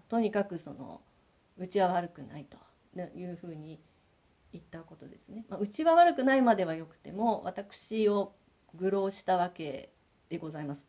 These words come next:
公道で。それ許されることではないですし、玄関の鍵を無理やり開けようとしていたのは、あの、住居侵入の未遂だと思います。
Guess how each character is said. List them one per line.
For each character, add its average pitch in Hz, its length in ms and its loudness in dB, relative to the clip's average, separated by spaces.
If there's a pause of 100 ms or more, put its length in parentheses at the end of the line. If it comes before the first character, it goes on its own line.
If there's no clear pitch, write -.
(100)
公 180 220 -2
道 165 180 -6
で。 - 240 -4 (520)
そ 214 120 0
れ 202 120 2
許 214 280 2
さ - 340 -2
れ 240 100 2
る 202 80 -2
こ 175 140 -14
と 180 120 -10
で 175 120 -8
は 151 300 -14
な 175 160 -4
い 151 60 -12
で 156 120 -12
す - 160 -20
し、 233 260 -2 (380)
玄 240 200 2
関 190 180 0
の 160 80 -8
鍵 175 260 -8
を 180 60 -6
無 175 140 -8
理 180 100 -8
や 185 100 -2
り 180 100 -8 (160)
開 180 100 -6
け 190 120 -10
よ 185 140 -4
う 180 60 -10
と 185 120 -8
し 180 80 -14
て - 120 -8
い 180 100 -8
た 160 120 -10
の 165 140 -12
は、 170 160 -2
あ 147 60 -10
の、 135 340 -14
住 170 180 -10
居 170 140 -12
侵 165 320 -12
入 156 140 -12
の 160 100 -10
未 170 160 -6
遂 165 260 -10
だ 156 120 -10
と 151 160 -8
思 156 300 -14
い - 60 -18
ま 160 120 -16
す。 160 200 -14